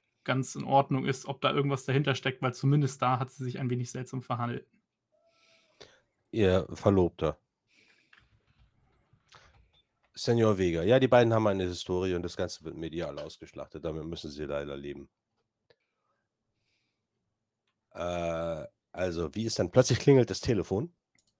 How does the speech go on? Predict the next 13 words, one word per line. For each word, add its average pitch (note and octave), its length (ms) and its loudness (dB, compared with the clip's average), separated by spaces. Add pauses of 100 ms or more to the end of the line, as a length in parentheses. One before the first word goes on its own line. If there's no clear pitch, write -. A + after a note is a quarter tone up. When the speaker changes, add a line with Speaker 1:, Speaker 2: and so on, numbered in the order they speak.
(580)
Speaker 2:
Das - 160 -10
hört A#2+ 160 2
ihr G2 140 6
auch G#2+ 140 4
von A2 200 0
draußen. A#2+ 420 0 (2500)
Er F2 60 -20
nimmt F2 120 -18
das - 120 -18
Telefon A#2 280 -8
ab. B2 180 -6 (140)
Ja. G#2+ 260 -6 (1700)
Oh. G2 320 -4